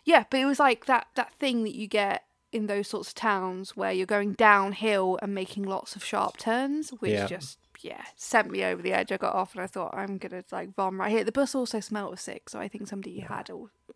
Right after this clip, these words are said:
Speaker 1: already vommed.
Speaker 2: A-, and I, I guess it's
Speaker 1: Um,
Speaker 2: been a long time since you've been on the peasant carriage as well.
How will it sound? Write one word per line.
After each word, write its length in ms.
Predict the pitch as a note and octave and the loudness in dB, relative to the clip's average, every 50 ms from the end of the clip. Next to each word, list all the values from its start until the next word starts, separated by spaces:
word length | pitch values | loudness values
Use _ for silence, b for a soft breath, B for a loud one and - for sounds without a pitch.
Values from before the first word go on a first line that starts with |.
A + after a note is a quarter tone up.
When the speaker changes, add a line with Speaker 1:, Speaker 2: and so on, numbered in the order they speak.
| _ | _
Speaker 1:
already 340 | - A3 - - - - G#3+ | -14 -12 -10 -10 -10 -10 -8
vommed. 340 | G#3+ A3+ - - G3 G3 - | -6 -6 -6 -6 -6 -8 -6
Speaker 2:
A-, 140 | C#3 C3+ - - | -6 -6 -4 2
and 180 | - D3 C3+ C#3 | 6 10 12 12
I, 40 | C#3 C#3 - - | 12 12 12 12
I 40 | |
guess 180 | C4 B3 A#3 A3 | 12 12 12 12
it's 80 | A3 A2+ | 10 10
Speaker 1:
Um, 60 | - | 10
Speaker 2:
been 100 | D3 C3+ | 12 12
a 40 | C3 | 12
long 180 | B2+ B2+ B2 A#2+ | 12 12 10 10
time 220 | - B2 A#2 A2+ | 8 8 8 6
since 220 | - - A2+ G#2+ - | 4 2 2 4 4
you've 140 | A#2 G#2+ - | 4 4 6
been 120 | - G#2+ | 4 4
on 100 | G#2 G2 | 4 4
the 60 | F#2+ | 2
peasant 260 | B2 A#2 G#2+ - G2+ | 2 2 2 2 0
carriage 300 | F#2 F#2+ F#2 F2+ F2+ F2 | 0 0 0 0 0 -2
as 100 | G2 F2+ | -2 0
well. 260 | G2 F#2 F2 F2+ F2+ | 0 -2 -2 -4 -8